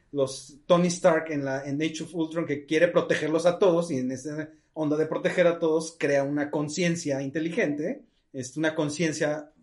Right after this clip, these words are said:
eh, artificial inteligente, la pasan mal. Aquí es lo que le pasa, él oculta muchas cosas, sabe muchas cosas,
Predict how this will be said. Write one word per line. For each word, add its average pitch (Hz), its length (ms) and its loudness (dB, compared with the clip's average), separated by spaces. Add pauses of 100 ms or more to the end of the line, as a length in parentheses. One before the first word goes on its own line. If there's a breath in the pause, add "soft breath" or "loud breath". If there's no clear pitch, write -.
(300)
eh, 135 400 -8
artificial 131 460 -4
inteligente, 175 640 -2 (100)
la 110 420 -6
pasan 117 340 -10
mal. 240 300 0 (220)
Aquí 147 320 -6
es 156 100 -4
lo 165 120 0
que 170 80 -2
le 156 100 2
pasa, 160 220 -2
él 160 220 0
oculta 175 360 -2
muchas 170 320 -2
cosas, 170 240 0
sabe 156 180 0
muchas 160 300 -4
cosas, 170 340 -8